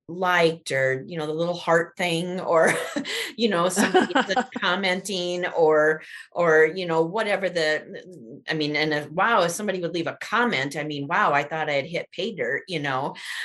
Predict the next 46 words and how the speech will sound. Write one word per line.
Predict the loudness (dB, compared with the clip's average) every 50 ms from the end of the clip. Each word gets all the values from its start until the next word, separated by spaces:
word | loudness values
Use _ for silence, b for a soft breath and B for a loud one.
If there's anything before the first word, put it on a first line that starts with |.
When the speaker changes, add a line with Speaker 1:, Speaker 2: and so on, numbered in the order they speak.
| B B B _ -20 -20 _ _
Speaker 1:
But | -10 -2 -2 -2 -2 0
when | -2 -2 -2 0
that | 0 -2 -2 -2 -2
doesn't | -2 -2 -2 -2 -4 -8 -8 -8
happen, | -8 -6 -6 -6 -4 -6 -8 -8 -6 -6 -6 -8 -8 B B B B B B _
then | -4 -4 -2 0
I | 2 0 0 0 -2
also | -2 0 0 -2 -4 -6 -6 -8
filter | -8 -6 -6 -6 -6 -6 -6 -8 -8 -6
that | -4 -4 -4 -4 -6 -8 _
through, | -8 -6 -4 -4 -2 -2 -2 -2 -2 -4 -4 -8 b b b b b b _ _ _ _ _ _ _
"Nobody | -8 -6 -6 -6 -6 -6
likes | -6 -2 0 2 0 0 -2 -6 -8 -6
me. | -4 -4 -2 -2 0 0 -2 -2
This | -4 -4 -6 -6 -6
isn't | -8 -8 -8 -8 -8
Speaker 2:
Yeah. | -8 -6
Speaker 1:
good | -4 -4 -4 -2
enough. | -4 -2 -2 -2 0 0 0 0 0 -2 -4 -8
I | -6 -6 -6
need | -4 -6 -8 -8 -8
to | -12 -10
do | -10 -10 -10
better. | -8 -4 -2 0 0 2 2 2 2 4 4 2 2 0 0 -2 B B B B B B B B -8
I | -6 -4
need | -4 -6 -6 -6
to | -8
sign | -8 -6 -6 -6 -6 -4 -4
up | -4 -4 -6
for | -10 -8 -6 -4 -2 0 0 0 0 -2 -4 -4 -2
all | -2 -2 -2 -2
of | -4
these | -6 -6 -8 -8
programs | -10 _ -2 -2 -2 -2 0 -2 -2 -2 -2 -4 -6 -8
so | -10 -6
that | -6 -4 -4
I | -2 -4 -4
understand | -4 -6 -6 -8 -8 -6 -4 -4 -4 -4 -4
algorithms | -2 -2 -2 -2 -4 -2 -2 0 0 0 0 -2 -4 -4 -6 -2
better | 0 0 0 0 0 0 2 4 4 2
and | 2 0 -4 -8 -8 -8
how | -6 -4 -2 -2
I | -2 -2
can | -4 -8 -12 -12
connect | -12 -12 -8 -6 -6 -6 -6 -4
on, | -4 -4 -4 -4 -6